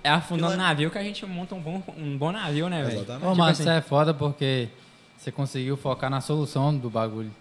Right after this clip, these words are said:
Speaker 3: saca? Você não
Speaker 1: Uhum.
Speaker 3: focou no problema, então acho que isso que fez você
Speaker 1: É, eu tava focado no
Speaker 3: voar.
Speaker 1: problema antes. Só que eu tava analisando que o problema tava me deixando depressivo, tava só chorando,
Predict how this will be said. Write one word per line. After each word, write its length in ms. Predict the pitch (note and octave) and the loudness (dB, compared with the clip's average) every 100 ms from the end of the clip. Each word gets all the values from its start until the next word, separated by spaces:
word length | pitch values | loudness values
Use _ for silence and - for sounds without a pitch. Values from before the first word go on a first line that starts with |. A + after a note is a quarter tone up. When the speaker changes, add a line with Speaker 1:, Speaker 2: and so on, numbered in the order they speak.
| - - - - | -20 -20 -20 -14
Speaker 3:
saca? 320 | G#2+ A2 - - - - | -8 -8 -10 -16 -20 -6
Você 140 | C3 | 0
não 80 | C3 | 0
Speaker 1:
Uhum. 60 | |
Speaker 3:
focou 260 | C3+ C3 C3+ | 2 0 0
no 80 | C3 | -2
problema, 480 | B2+ A2+ A#2 A#2+ A#2 | -2 -2 0 0 -2
então 480 | A2+ B2 C3+ C3+ B2+ - - - | -2 -2 0 -2 -6 -16 -18 -14
acho 160 | C3+ B2 | -14 -12
que 100 | - | -4
isso 220 | C3+ D3 - | -2 -2 -4
que 120 | - | -18
fez 280 | - C#4 F#3 | -8 -6 -4
você 280 | C4 G#3 D#3+ | -2 -2 0
Speaker 1:
É, 200 | F3+ - | -2 2
eu 60 | E3 | 2
tava 240 | G3 G#3 | 2 0
focado 380 | G#3 G3+ G3 G3+ | -2 -2 0 -2
no 60 | |
Speaker 3:
voar. 60 | D3 | -2
Speaker 1:
problema 420 | C#3 C3 A#2+ D3 | 0 2 2 2
antes. 360 | E3 C#3 - - - - | 2 0 -4 -10 -14 -14
Só 220 | - G3 | -4 -4
que 60 | |
eu 60 | A3 | 0
tava 200 | G#3+ G3+ | 0 2
analisando 360 | F3+ D#3+ D#3 F3+ | 0 -2 -2 -6
que 60 | |
o 20 | |
problema 360 | F#3+ G3 E3+ E3+ | -6 -6 -4 -4
tava 220 | E3 D#3 | -4 -4
me 80 | D3+ | -2
deixando 260 | D3 D3 E3+ | -4 -6 -8
depressivo, 480 | E3 D#3 - D#3 C#3+ - - - | -8 -8 -4 -4 -6 -14 -20 -10
tava 180 | D#3+ D#3 | -4 -2
só 140 | D#3 D#3+ | -2 -6
chorando, 400 | - D3 D#3 | -4 -2 0